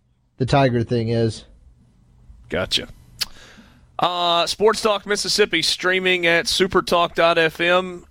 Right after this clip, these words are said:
Speaker 2: Uh, glad to have you along again. The C Spire text line is six oh one, eight seven nine, four three nine five. Six oh one, eight seven nine, four three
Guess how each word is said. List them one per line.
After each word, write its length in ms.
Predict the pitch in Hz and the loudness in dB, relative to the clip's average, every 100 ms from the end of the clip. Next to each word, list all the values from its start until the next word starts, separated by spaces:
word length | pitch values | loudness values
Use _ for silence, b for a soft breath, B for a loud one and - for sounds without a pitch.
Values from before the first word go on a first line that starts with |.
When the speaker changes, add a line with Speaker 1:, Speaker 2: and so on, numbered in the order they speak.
| _ | _
Speaker 2:
Uh, 340 | 147 147 139 127 | -4 -2 0 -2
glad 300 | - 151 165 | 0 2 2
to 80 | 147 | 2
have 220 | 156 139 | 0 -2
you 220 | 147 165 | -4 -2
along 300 | 160 151 156 | 0 0 0
again. 220 | 143 156 | -2 -2
The 60 | 147 | -2
C 200 | - 156 | -4 -4
Spire 300 | - 156 143 | 0 0 0
text 360 | 120 165 - | 0 -2 -2
line 320 | 156 151 151 147 | -4 0 0 0
is 120 | 127 | -2
six 320 | - 165 - | -2 -2 2
oh 120 | 156 | 2
one, 340 | 143 147 151 151 | 2 2 0 0
eight 240 | 151 165 | -4 -4
seven 420 | - 180 165 156 147 | -4 -2 -2 -2 -2
nine, 380 | 147 151 151 | 0 0 -2
four 380 | 139 - 147 160 | -6 -6 -2 0
three 460 | 147 - 151 151 143 | 0 -2 0 2 0
nine 360 | 135 131 127 | 0 0 -2
five. 380 | 120 156 165 165 | -2 0 2 0
Six 220 | - 180 | -2 -2
oh 120 | 175 160 | 0 2
one, 460 | 156 160 156 147 - B B B | 2 2 2 -2 -4 B B B
eight 240 | - 156 143 | -2 -2 -2
seven 420 | - 165 156 151 | 0 0 -2 -2
nine, 380 | 147 147 147 143 | 0 0 0 -2
four 420 | - 143 143 143 | -8 -4 2 2
three 720 | - - 139 143 139 135 131 | 0 -4 0 2 2 0 -4